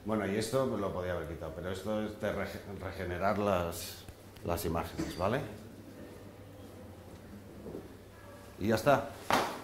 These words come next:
Ya hemos hecho la migración. Ahora, en dos minutos la migración, ahora vamos aquí. Y ahí está, en la nueva. Y esto el cliente lo flipa. Y tú más.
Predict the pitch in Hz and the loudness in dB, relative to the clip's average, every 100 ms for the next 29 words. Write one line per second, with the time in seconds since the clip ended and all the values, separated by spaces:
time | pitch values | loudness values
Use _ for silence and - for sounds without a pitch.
0 | - - 104 110 117 - 147 - - 101 | -12 4 8 8 8 12 12 12 12 10
1 | 135 107 - - - - 101 113 123 - | 8 6 2 -8 -12 2 10 12 12 6
2 | - - - - - - - - - - | -4 -8 -10 -10 -6 10 10 12 4 -2
3 | - - - - - - 107 117 123 139 | -4 -8 -10 -12 -8 2 6 8 12 12
4 | 143 143 135 139 131 131 156 165 127 120 | 12 12 12 12 12 12 12 12 12 12
5 | 113 120 123 127 156 202 208 - - - | 12 12 10 10 12 10 8 0 -4 -8
6 | - - - - - - 214 254 - - | -12 -10 -6 -6 -6 -8 -8 -6 -6 -6
7 | - - 110 - - - 101 101 87 82 | -8 -8 -8 -6 -4 0 4 4 4 0
8 | - - - - 95 95 92 92 87 - | 2 2 2 2 4 6 6 6 6 4
9 | - - - - - - - - - - | 2 -2 -4 -8 -10 -10 -8 -8 -8 -6
10 | - - - - - 107 113 127 131 143 | -6 -6 -8 -10 4 6 12 12 12 12
11 | 143 160 120 - 143 - - - - - | 12 12 12 12 10 10 4 0 0 0
12 | - - - 107 120 135 165 - - | 0 -2 0 6 12 12 12 12 6